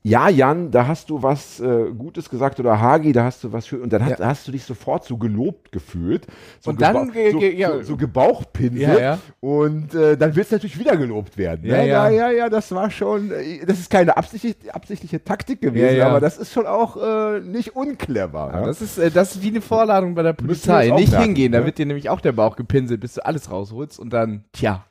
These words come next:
Speaker 2: das war ein nettes
Speaker 1: Ja,
Speaker 2: Gespräch,
Speaker 1: ich,
Speaker 2: aber es
Speaker 1: äh,
Speaker 2: war alles verboten, was sie gesagt haben. <laughs> Dann Klick.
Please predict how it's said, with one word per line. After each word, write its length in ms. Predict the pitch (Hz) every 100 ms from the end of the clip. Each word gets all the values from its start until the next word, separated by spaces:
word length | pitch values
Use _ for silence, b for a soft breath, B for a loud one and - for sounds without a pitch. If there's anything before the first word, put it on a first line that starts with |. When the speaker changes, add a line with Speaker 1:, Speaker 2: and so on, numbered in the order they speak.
| _ _ _
Speaker 2:
das 180 | 117 -
war 60 |
ein 60 | 101
nettes 180 | 98 90
Speaker 1:
Ja, 220 | 101 113
Speaker 2:
Gespräch, 160 | 123 127
Speaker 1:
ich, 60 |
Speaker 2:
aber 120 | 139 120
es 100 | 110
Speaker 1:
äh, 20 |
Speaker 2:
war 100 | 107
alles 220 | 185 269
verboten, 380 | - 226 269 -
was 80 | -
sie 80 | 147
gesagt 320 | 143 147 -
haben. 220 | 139 139 _
<laughs> 100 | -
Dann 300 | 220 - 202 -
Klick. 320 | 277 208 -